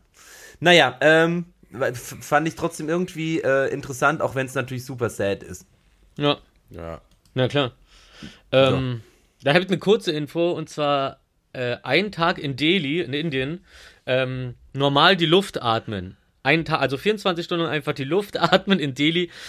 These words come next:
Speaker 2: äh, äh, hat den, hat den gleichen Effekt auf deine Lunge, als würdest du fünfundvierzig Zigaretten rauchen.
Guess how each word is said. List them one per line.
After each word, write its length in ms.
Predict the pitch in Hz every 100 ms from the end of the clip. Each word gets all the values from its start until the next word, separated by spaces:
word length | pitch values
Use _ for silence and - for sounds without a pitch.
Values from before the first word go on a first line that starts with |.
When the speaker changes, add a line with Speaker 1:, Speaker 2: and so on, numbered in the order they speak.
| - - -
Speaker 2:
äh, 60 |
äh, 640 | 135 131 135 123 123 120 120
hat 160 | 139
den, 260 | 147 143 131
hat 160 | 131 139
den 120 | 135
gleichen 280 | 135 147 170
Effekt 300 | - 160 160
auf 120 | 139
deine 200 | 139 135
Lunge, 200 | 143 147
als 160 | 127 139
würdest 180 | 139
du 60 | 127
fünfundvierzig 640 | 135 139 143 - 135 131 -
Zigaretten 420 | 123 110 117 123
rauchen. 360 | 98 92 92